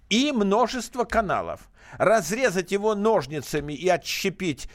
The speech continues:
какие-то жилочки, прожилочки у нас возможности нет. Поэтому или все, или ничего.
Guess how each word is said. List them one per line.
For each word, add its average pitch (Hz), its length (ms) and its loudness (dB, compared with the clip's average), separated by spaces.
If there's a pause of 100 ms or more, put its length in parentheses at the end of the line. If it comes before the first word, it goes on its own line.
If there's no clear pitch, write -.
(180)
какие-то 165 560 0
жилочки, 220 560 0
прожилочки 160 720 0
у 151 80 -4
нас 233 220 -2
возможности 202 640 -2
нет. 120 340 -2 (320)
Поэтому 214 460 2
или 240 260 -2
все, 285 300 2
или 220 260 -2
ничего. 165 560 -4